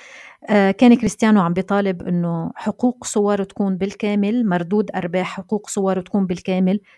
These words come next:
إله، وليست بال-، بالشراكة مع ريال مدريد. الأمر يلي سهله جدا اليوفي ل-، لرونالدو، قال له: "أوكي،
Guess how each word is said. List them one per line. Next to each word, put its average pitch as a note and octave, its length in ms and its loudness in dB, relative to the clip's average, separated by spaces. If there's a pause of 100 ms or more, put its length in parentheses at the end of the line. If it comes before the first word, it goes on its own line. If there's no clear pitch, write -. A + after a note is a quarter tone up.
(180)
إله، A3 240 6 (240)
وليست G#3 400 0 (220)
بال-، F#3 400 -6
بالشراكة G3 800 0
مع G3 320 0
ريال E3 260 -2
مدريد. - 280 -12 (480)
الأمر D#4 340 4
يلي A#3+ 220 4
سهله G#3+ 540 0
جدا F#3 420 -4 (120)
اليوفي F#3 600 -2 (160)
ل-، F3 520 -6 (680)
لرونالدو، A3+ 600 2
قال G#3 160 -2
له: G#3 80 2
"أوكي، B3 580 -2